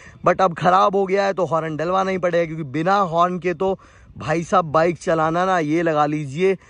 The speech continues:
लोग नर्क बना देते हैं जीवन, क्योंकि कोई हटता ही नहीं है। दूसरों की छोड़ो, अपने लोग नहीं हटते, जो bike पे पीछे बैठते हैं, horn नहीं है ना, सुनते भी नहीं है।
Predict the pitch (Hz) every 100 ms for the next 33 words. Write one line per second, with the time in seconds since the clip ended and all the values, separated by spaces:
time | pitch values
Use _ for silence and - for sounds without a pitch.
0 | - - 147 170 208 185 151 175 226 175
1 | 165 143 139 127 170 160 147 160 190 180
2 | - 269 202 240 - 226 269 254 208 175
3 | 277 285 269 240 170 - _ - - -
4 | 139 208 226 269 254 269 214 226 254 277
5 | - 202 226 277 320 320 302 294 294 285
6 | 233 185 - 143 - - - - - 139
7 | 240 262 247 214 247 220 190 220 208 175
8 | 208 180 175 202 208 165 175 202 240 262
9 | - 208 185 214 185 147 113 104